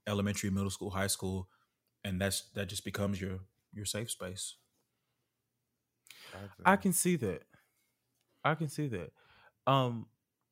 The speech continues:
Speaker 2: I think it, I think it's wild. I think this goes back to what LeBron was just talking about.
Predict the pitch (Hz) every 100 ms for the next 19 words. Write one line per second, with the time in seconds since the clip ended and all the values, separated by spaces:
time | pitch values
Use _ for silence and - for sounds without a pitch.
0 | _ _ _ _ _ 180 - 208 175 -
1 | 156 165 208 180 147 - 117 110 117 143
2 | 127 101 - 131 - 143 135 - 123 113
3 | 117 - 107 90 92 101 104 113 98 -
4 | 98 101 95 92 -